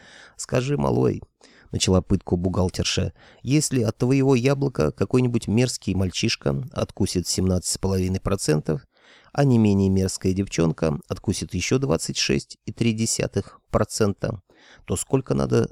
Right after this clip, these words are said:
сунуть аудитору, чтобы в итоге получилось сто процентов?» Две головы бедного мальчугана шёпотом посовещались, а потом хором робко предположили: «Бутылку самогона». «Какой умный мальчик!» —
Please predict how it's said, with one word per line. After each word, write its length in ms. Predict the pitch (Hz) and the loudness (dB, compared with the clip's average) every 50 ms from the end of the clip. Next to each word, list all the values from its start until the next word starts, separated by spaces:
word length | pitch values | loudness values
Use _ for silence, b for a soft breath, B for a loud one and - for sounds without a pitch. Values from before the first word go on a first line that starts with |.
| - | -6
сунуть 480 | - - - - 104 101 95 90 - - - - | -12 -8 -2 0 2 4 2 2 0 -6 -4 0
аудитору, 760 | 110 98 92 90 90 120 156 - - - 98 90 82 85 - _ _ _ | 0 2 0 0 -2 -4 -8 -6 -4 -4 -4 -4 -6 -8 -10 _ _ _
чтобы 320 | - - - 95 85 92 | -8 -6 -4 -2 -2 -2
в 80 | 82 87 | -4 -2
итоге 300 | - - 71 - - - | 0 0 0 0 -2 -4
получилось 600 | - 117 113 110 - - 113 117 120 - - - _ | -2 -2 -2 -2 -2 -4 -4 -4 -4 -4 -8 -12 _
сто 420 | - - - - 101 98 95 - - _ _ | -20 -20 -8 -4 -2 -2 -2 -4 -6 _ _
процентов?» 600 | - - 98 - - - 90 85 85 - - - _ _ _ _ _ b b b b b b b b b b b | -6 -6 -6 -4 -6 -6 -6 -8 -8 -12 -18 -20 _ _ _ _ _ b b b b b b b b b b b
Две 220 | - - 95 95 92 | -4 0 2 2 2
головы 380 | 87 95 92 92 90 90 92 | 4 2 2 2 2 2 0
бедного 400 | 90 85 95 90 85 92 92 92 | 0 0 -2 -2 0 0 0 0
мальчугана 600 | 92 92 92 90 - - - 104 - - 123 117 | 0 0 -2 -2 -2 -2 0 2 2 2 2 0
шёпотом 520 | 107 - - - 98 90 - - - 90 85 | -2 -2 -2 -2 -2 -2 -2 -2 -4 -4 -4
посовещались, 800 | - - - - 92 90 87 - - - 135 - 131 127 - - b b b b b b b | -4 -4 -4 -2 -2 -2 -2 -2 -2 0 0 0 0 -2 -6 -10 b b b b b b b
а 80 | - - | -8 -4
потом 320 | - 117 - - 113 110 | -2 -2 0 0 -2 -2
хором 480 | - - - - 110 117 120 117 117 - | -4 -4 0 2 2 2 2 0 -2 0
робко 380 | - 101 98 95 - - - | 0 0 0 -2 -2 -6 -6
предположили: 840 | - - 101 101 - _ - 98 101 98 92 95 90 90 90 87 85 - _ _ _ _ _ | -4 -2 -4 -4 -4 _ 0 0 0 0 0 -2 -2 -2 -2 -4 -6 -10 _ _ _ _ _
«Бутылку 420 | - 95 - - 110 110 - - | -8 -8 -4 -2 -4 -4 -4 -6
самогона». 640 | - - 104 107 104 101 101 104 110 113 110 107 98 _ _ _ B B B B B B B B B B B _ | -6 -4 -2 -2 -2 0 0 -2 -2 -2 -4 -6 -10 _ _ _ B B B B B B B B B B B _
«Какой 420 | - 95 - - - 123 131 - - - | -12 -12 -10 -4 0 0 0 0 -2 -2
умный 340 | - 113 113 113 110 110 | -2 -2 0 0 0 0
мальчик!» — 680 | 107 104 92 95 95 95 98 - - - - - - - | 0 0 -2 -2 -2 -4 -6 -6 -6 -6 -8 -8 -12 -20